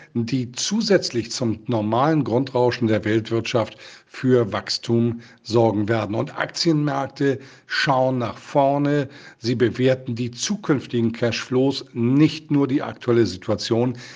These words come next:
Das ist der Hintergrund, vor dem diese Bewegung derzeit stattfindet.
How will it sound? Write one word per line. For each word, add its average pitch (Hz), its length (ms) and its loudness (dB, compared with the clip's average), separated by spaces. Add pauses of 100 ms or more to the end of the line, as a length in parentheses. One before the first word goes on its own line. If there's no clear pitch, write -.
(180)
Das 110 400 -2
ist - 180 -2
der 131 80 0
Hintergrund, 113 580 0
vor 113 140 -4
dem 107 220 2
diese 107 400 0 (320)
Bewegung 107 480 2
derzeit 101 600 -8
stattfindet. - 720 -6